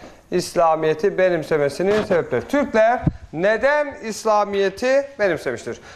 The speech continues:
Öncelikle arkadaşlar, bu dönemde Araplarla ticaretin, yani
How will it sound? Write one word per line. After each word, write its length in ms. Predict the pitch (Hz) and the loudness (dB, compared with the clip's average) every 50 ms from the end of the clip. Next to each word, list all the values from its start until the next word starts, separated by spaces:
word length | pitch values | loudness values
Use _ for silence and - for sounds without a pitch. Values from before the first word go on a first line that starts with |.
| - - - | -14 -4 0
Öncelikle 760 | 269 294 320 277 277 247 214 180 165 - 185 180 175 190 196 - - - - - 190 | 0 2 2 2 2 2 2 0 0 0 0 2 2 0 -2 -6 -12 -20 -8 -2 0
arkadaşlar, 920 | 202 214 208 247 233 233 233 220 - - 240 247 247 247 226 208 190 214 | 0 0 2 2 2 2 2 0 0 0 2 2 4 2 2 0 -2 -2
bu 120 | 269 226 | 0 2
dönemde 680 | 277 262 233 208 180 160 151 135 147 160 175 196 220 - - - - - | 2 2 2 2 0 -2 -2 -2 0 0 0 0 -2 -4 -10 -20 -10 -4
Araplarla 1000 | - 147 175 190 208 220 220 220 220 254 269 269 262 233 185 170 156 147 147 - | -2 0 2 2 2 2 0 -2 -2 0 2 4 4 2 2 0 0 0 -2 -4
ticaretin, 920 | - 226 214 196 233 226 208 196 175 160 156 - - 160 156 175 175 - - | -8 -10 -6 -2 0 2 2 2 0 -2 -4 -6 -6 -6 -6 -6 -6 -4 -2
yani 300 | 196 202 190 170 147 | 0 0 2 0 -2